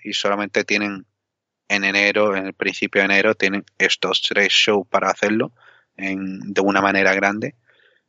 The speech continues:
Y pues nada, incorporarlo a Wrestle Kingdom con de calzador, multitask, lo que haga falta, que literalmente son lo que compone New Year Dash, ¿no? Y nada, está,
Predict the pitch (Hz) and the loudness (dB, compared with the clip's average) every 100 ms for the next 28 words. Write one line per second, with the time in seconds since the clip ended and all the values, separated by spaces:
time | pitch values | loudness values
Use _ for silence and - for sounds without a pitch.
0 | _ 113 - 107 127 127 92 - - 98 | _ -4 -2 0 2 2 0 -2 0 2
1 | 107 107 107 101 98 - - 110 104 98 | 2 2 2 2 0 -2 -2 -4 -4 -6
2 | 95 101 101 101 98 98 98 95 98 - | -2 0 2 0 -4 -6 -6 -2 -2 2
3 | 101 - 95 117 135 107 101 - - - | 2 2 2 4 2 2 -2 -2 -4 0
4 | 131 131 120 107 95 98 101 - 110 - | 0 2 0 -2 0 2 2 2 0 0
5 | 98 95 95 95 104 101 98 98 - - | -2 -6 -6 -2 0 0 -2 -4 -4 -20
6 | - _ - - 107 110 107 104 104 101 | -20 _ -2 2 2 2 0 0 0 0
7 | 101 - 110 104 107 104 104 98 135 120 | 0 0 0 0 0 2 4 4 2 0
8 | - 117 104 87 85 _ _ _ _ 101 | -2 -6 -8 -10 -16 _ _ _ _ -2
9 | 113 - 92 - 90 90 90 | -2 -6 -8 -2 -2 0 -4